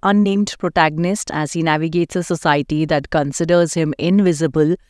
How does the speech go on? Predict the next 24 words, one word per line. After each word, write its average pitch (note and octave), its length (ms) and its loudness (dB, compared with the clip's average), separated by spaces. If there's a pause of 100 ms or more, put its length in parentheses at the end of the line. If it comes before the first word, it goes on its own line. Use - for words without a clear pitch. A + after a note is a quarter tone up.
(220)
due A#3 160 4
to C4+ 160 2
his A#3 260 2
race, F#3 460 0
and D#3 320 -2
it D#3 120 -4
serves F3 440 2
as D#3 180 0
a E3 60 -4
powerful E3 480 4
exploration E3+ 840 0
of D3 180 -4
the D#3 120 0
African F3+ 520 0
American D#3 440 0
experience, E3+ 720 -2 (300)
social F#3 480 4 (100)
invisibility, D#3 920 2 (100)
and F#3 220 4
the G3+ 100 0
search D#3+ 400 0
for D3 300 2
individual D#3 760 2
identity. B2+ 680 -2